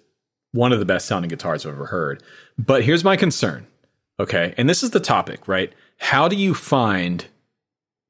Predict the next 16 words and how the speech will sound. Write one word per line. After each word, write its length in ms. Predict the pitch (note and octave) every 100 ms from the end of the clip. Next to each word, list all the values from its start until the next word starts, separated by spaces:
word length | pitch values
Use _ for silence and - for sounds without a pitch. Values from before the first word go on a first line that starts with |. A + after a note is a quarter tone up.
| _ -
the 760 | G2 F#2+ G2 G#2+ G#2 F#2+ F#2 F2
one, 360 | F2 D2 A#2 - _ _ _
right? 260 | A#2 A2+ A#2
Like, 200 | G#2+ A2
when 140 | B2+ C3
you, 140 | C3+
when 160 | B2 A#2+
you're, 280 | A#2+ - -
when 160 | A2
your 100 | A2
heart's 300 | G2+ D3+ -
set, 260 | - C3 A#2
like, 160 | G#2 - _ _ _ _ _ _ _ _ _
I 200 | A#2+ D3+
want 520 | D3 A#2+ A2+ A2+ - - _ _ _ _ -
a 360 | G2 F#2 F#2